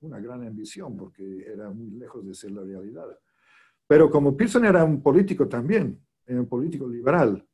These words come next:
eh, llegó a la Cámara de los Comunes en, en Inglaterra en mil novecientos noventa y cinco. Luego, pues, recibió varios honores del gobierno en una knighthood,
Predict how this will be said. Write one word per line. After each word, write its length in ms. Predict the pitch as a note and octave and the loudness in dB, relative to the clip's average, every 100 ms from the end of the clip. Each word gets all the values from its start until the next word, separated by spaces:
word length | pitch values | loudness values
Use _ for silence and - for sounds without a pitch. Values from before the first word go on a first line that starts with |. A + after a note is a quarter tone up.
| _ | _
eh, 800 | A#2+ A2+ A2 A2 G#2+ G#2 G#2 G#2 G#2 | -6 -2 -2 -2 -4 -4 -4 -6 -6
llegó 400 | G#2 G#2+ C#3 C#3 | -4 -4 -6 -6
a 40 | |
la 60 | G#2+ | -10
Cámara 280 | A#2 A#2+ A#2 | -12 -12 -12
de 100 | A2 | -14
los 220 | G#2 - | -16 -18
Comunes 520 | - G#2 E3 C#3 B2 | -20 -20 -18 -20 -20
en, 300 | A#2 G#2+ G2 G#2+ | -20 -20 -20 _
en 120 | G2+ | -20
Inglaterra 680 | G2+ G2 G2 C3 C3+ B2 - _ _ | -20 -20 -20 -20 -18 -20 -20 _ _
en 140 | G2+ | -20
mil 120 | A2+ A2+ | -18 -20
novecientos 500 | F#2 G2 G#2 G2 G#2 | -20 -20 -20 -20 -20
noventa 340 | G2+ G2 G2 | -20 -20 -18
y 80 | F#2+ | -20
cinco. 560 | - C3 B2 B2 C#3 _ _ _ _ _ _ _ | -20 -20 -20 -20 -20 _ _ _ _ _ _ _
Luego, 520 | A#2 C#3+ C#3+ C3 A#2 | 2 6 8 6 4
pues, 180 | A#2+ - | 2 0
recibió 440 | A2+ A2 G#2+ C3 | -2 -2 0 2
varios 400 | B2+ C3+ B2+ - - | 4 2 2 0 -6
honores 480 | A2 A#2+ C#3+ B2 | -2 4 6 6
del 140 | G#2 G2+ | 4 -2
gobierno 600 | G2+ G#2 G#2 A#2 C3+ G#2 | 0 2 0 0 -6 -6
en 160 | G2+ | -8
una 340 | G2 G#2+ G#2+ G#2+ | -8 -10 -12 -14
knighthood, 540 | A2 B2 D3+ - D#3+ | -8 -2 -2 0 -2